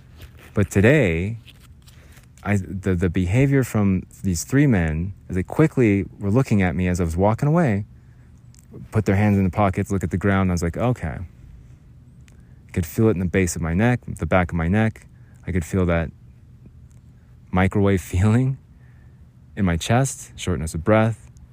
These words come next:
Sure, I was walking. Sure, it might have been a panic attack, whatever. But it was very distinct and very just right there, right then. I turn around, see what's going on.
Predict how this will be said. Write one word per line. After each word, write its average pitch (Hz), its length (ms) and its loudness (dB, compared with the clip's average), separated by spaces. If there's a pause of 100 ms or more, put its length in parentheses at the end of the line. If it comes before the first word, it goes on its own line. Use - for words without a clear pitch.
Sure, 113 400 2
I 92 100 -4
was 87 120 -2
walking. 113 460 2
Sure, 123 160 0
it 92 80 0
might 98 80 2
have 92 80 2
been 98 100 0
a 90 40 0
panic 104 280 -4
attack, 104 320 -4
whatever. 117 360 -2 (1300)
But 104 220 2
it 82 80 -2
was 92 240 0 (100)
very 131 320 4
distinct 104 580 0 (140)
and 90 220 -2
very 110 480 4
just 95 300 -2
right 98 360 2
there, 78 280 -2
right 98 280 0
then. 90 320 -6 (580)
I 95 60 -6
turn 143 240 2
around, 101 520 2 (1120)
see - 180 0
what's 131 160 2
going 135 220 2
on. 90 340 2